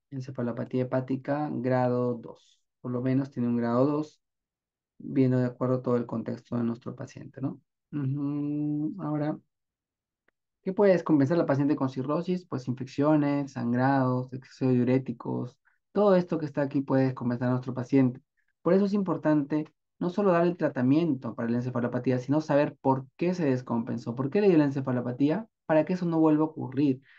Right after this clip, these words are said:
ya que cada episodio de encefalopatía puede generar un daño cerebral irreversible. Y el tratamiento, para esto utilizamos lactulosa, vía oral, sí, pero podemos usar enemas de retención,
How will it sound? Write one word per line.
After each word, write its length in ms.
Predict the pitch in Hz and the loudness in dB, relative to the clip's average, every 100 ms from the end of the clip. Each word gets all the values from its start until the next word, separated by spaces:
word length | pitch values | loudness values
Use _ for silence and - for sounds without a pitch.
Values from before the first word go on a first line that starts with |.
| _ - | _ -4
ya 160 | 151 | -2
que 120 | 165 160 | 0 2
cada 200 | 165 190 | 2 2
episodio 340 | 180 160 156 | 0 0 2
de 60 | 156 | 2
encefalopatía 760 | 151 147 147 139 151 165 175 | 0 -4 -6 -6 -4 -2 -2
puede 220 | 175 170 | -2 -4
generar 340 | 165 143 135 135 | -4 0 2 2
un 80 | 127 | 2
daño 200 | 127 127 | 0 -2
cerebral 440 | 135 139 143 156 | -4 -2 -2 -4
irreversible. 720 | - 151 117 110 - 131 131 - _ _ _ _ _ _ _ _ _ _ _ _ _ - | -6 -6 -4 -6 -4 -4 -4 -8 _ _ _ _ _ _ _ _ _ _ _ _ _ -4
Y 80 | |
el 60 | 170 | 0
tratamiento, 840 | 190 208 208 170 143 160 175 - - | 2 4 6 6 6 4 2 0 -4
para 180 | 147 135 | -2 -2
esto 140 | 135 143 | -2 -4
utilizamos 880 | 139 135 131 117 120 120 117 123 - | -4 -4 -4 -2 -2 -2 -4 -8 -6
lactulosa, 880 | 123 123 127 131 143 143 131 131 131 | -4 -2 0 2 2 0 0 0 -2
vía 260 | - 120 123 | -2 -2 0
oral, 340 | 123 160 180 | 0 0 0
sí, 220 | 175 165 190 | -2 -6 -4
pero 200 | 156 139 | -4 -2
podemos 380 | 143 143 143 | -2 -2 -4
usar 180 | 139 139 | -4 -4
enemas 320 | 135 135 139 | 2 4 4
de 60 | 135 | 2
retención, 600 | 135 151 175 180 170 190 | 0 -2 0 0 -2 -4